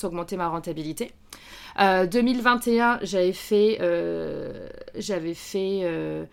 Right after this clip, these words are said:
euh, trente mille, euh, trente-deux mille euros, je crois. Donc, euh, tu vois, sur le même nombre de chi-, de, sur le même temps de travail, pardon.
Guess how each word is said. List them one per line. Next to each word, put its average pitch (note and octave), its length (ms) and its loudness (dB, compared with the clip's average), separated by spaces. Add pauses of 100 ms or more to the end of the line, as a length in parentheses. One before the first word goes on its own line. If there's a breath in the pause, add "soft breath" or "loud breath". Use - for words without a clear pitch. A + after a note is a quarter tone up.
(360 soft breath)
euh, E3 120 0
trente A3+ 400 0
mille, A3+ 360 6
euh, G3 120 4
trente-deux G#3 320 0
mille G#3 160 4
euros, G3+ 260 4
je A3+ 120 0
crois. C#4 280 2
Donc, G3+ 260 -2
euh, F#3+ 80 0
tu - 80 -14
vois, A3+ 100 0
sur A3+ 140 -4
le F#3 100 -2
même F#3 180 -6 (100)
nombre F#3+ 400 -4
de F#3+ 80 -4
chi-, F3+ 220 -10
de, E3 420 -4
sur - 160 -12
le D3+ 100 -6
même D#3 280 -6
temps D#3+ 160 -8
de D#3 40 -6
travail, A3+ 340 -8
pardon. - 180 -12